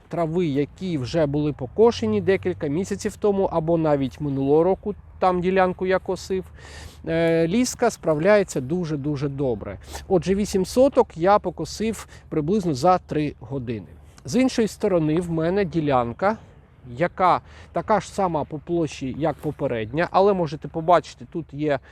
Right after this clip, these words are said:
е, сліди сухостою. І цю ділянку вже прийшлось косити за допомогою ножа.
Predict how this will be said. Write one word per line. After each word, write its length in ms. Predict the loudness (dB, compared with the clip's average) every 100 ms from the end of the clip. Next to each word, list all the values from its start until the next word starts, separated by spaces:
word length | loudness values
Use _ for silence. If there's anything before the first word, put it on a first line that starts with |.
| -20 -20 -10
е, 120 | -6 -6
сліди 400 | -4 -2 -2 -4
сухостою. 840 | -6 -6 -6 -6 -6 -2 0 0 -2 -20 _ _ _ -8
І 80 | -8
цю 160 | -4
ділянку 760 | 0 2 2 2 0 2 2 2
вже 520 | -2 0 4 6 4 0 -20 _ -8
прийшлось 460 | -6 -4 -2 -4
косити 520 | -4 -10 -6 -4 -2
за 220 | 2 4 4
допомогою 840 | 0 -4 -4 -2 -2 0 0 0
ножа. 420 | -2 -4 -6 -8